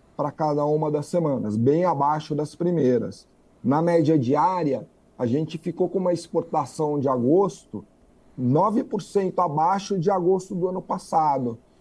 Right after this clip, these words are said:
Então, quer dizer, num mercado que já tava um pouco desacreditado e tal, isso também fez efeito,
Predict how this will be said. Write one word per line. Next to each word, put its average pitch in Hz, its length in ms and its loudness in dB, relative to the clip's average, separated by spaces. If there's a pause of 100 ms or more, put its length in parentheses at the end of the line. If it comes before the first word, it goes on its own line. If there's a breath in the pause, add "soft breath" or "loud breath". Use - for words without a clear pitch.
(140 soft breath)
Então, 147 300 0
quer 180 140 0
dizer, 156 180 2
num 165 140 0
mercado 175 440 2
que 165 140 -6
já 170 140 0
tava 190 200 0
um 185 100 -2
pouco 185 220 -2
desacreditado 165 1040 0
e 135 60 -6
tal, 170 340 0
isso 156 200 -4
também 185 360 -2
fez 190 240 0
efeito, 170 680 0